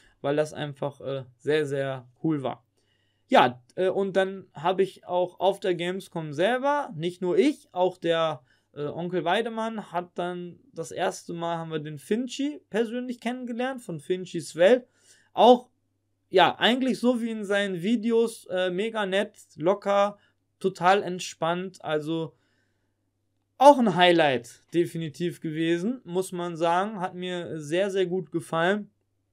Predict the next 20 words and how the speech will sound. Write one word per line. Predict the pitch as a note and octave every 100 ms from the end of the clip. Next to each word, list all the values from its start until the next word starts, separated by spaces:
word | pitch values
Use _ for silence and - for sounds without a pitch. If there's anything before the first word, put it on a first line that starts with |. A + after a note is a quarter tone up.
| _ _ _ - _
und | D#3+ D#3 D#3+ E3 - _ _ _ -
ja, | D#3+ G#2+ - _
wer | F#3+ G#3+
weiß, | D#3+ C3+ - -
äh, |
vielleicht | E3 - B3 A#3+
treffen | - G#3+ G#3+ G3
wir |
uns | F#3+ F#3 -
dann | D#3+
alle | - E3 D#3+
nächstes | D#3+ F3 F3 D3+
Jahr | D3 C#3+
auf | C#3
der | C#3 C#3
Gamescom | E3+ G3+ G#3 - F3 F3 - _ _ -
oder | D#3+ D3+ C#3+
wo | D#3+ D#3+
auch | C3+ -
immer | A#3 C4+ C#4+ C#4+